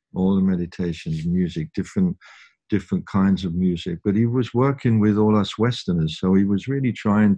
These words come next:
to help us to go beyond our busy minds that have been fed with so much stuff in our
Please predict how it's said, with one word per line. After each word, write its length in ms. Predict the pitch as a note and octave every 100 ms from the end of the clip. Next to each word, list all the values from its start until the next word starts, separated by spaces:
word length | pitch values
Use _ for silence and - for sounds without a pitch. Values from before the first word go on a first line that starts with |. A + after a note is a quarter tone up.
| -
to 240 | F#2+ F#2 - - - - - -
help 280 | A2 A2 -
us 180 | G2+ -
to 100 | G2
go 440 | E2+ G#2 G#2 F#2+ - - - _ -
beyond 480 | A2 G#2+ G#2+ G#2+
our 220 | G2+ G2+ F#2+
busy 440 | E2+ G#2 G#2+ G2+
minds 560 | G2 G2+ G#2 F#2+ F#2+ -
that 140 | G2
have 120 | E2
been 180 | F#2 F#2
fed 340 | - A2 G2+ F#2+
with 160 | F2+
so 260 | E2 - G2
much 280 | F#2+ F#2 - -
stuff 360 | G#2+ F2+ D#2 -
in 140 | F#2
our 240 | F2+ E2+